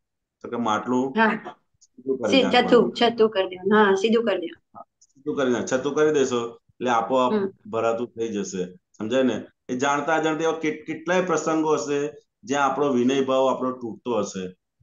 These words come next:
Speaker 1: સમજાય ને? કારણ કે બહુ જ ઇઝીલી અવેલેબલ થયું છે. દાદા ભગવાન એટલા સાધારણ રીતે જીવ્યા છે,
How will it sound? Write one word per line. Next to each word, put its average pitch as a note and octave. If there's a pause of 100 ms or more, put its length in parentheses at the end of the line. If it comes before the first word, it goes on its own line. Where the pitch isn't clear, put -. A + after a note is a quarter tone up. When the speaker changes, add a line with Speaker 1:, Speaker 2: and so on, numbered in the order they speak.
(140)
Speaker 1:
સમજાય A#2+
ને? B2+
કારણ C3
કે D3 (120)
બહુ D3+
જ E3+ (100)
ઇઝીલી C#3+
અવેલેબલ C#3
થયું G#2
છે. F2+ (1000)
દાદા A#2
ભગવાન C3
એટલા A#2+
સાધારણ C3
રીતે C3+
જીવ્યા C3+
છે, C3+